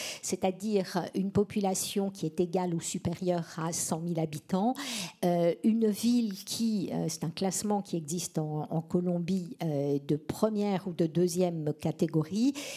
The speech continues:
et troisièmement, une ville qui nécessairement est, euh, soit un aéroport, euh, soit un port maritime ou fluvial,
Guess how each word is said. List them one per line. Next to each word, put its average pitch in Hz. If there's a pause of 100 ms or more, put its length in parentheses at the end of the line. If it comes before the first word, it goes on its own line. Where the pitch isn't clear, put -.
(140)
et 170
troisièmement, 220
une 185
ville 185
qui -
nécessairement 202 (420)
est, 233
euh, 175
soit 220
un 190
aéroport, 196
euh, 160
soit 190
un 170
port 180
maritime 170
ou 160
fluvial, 170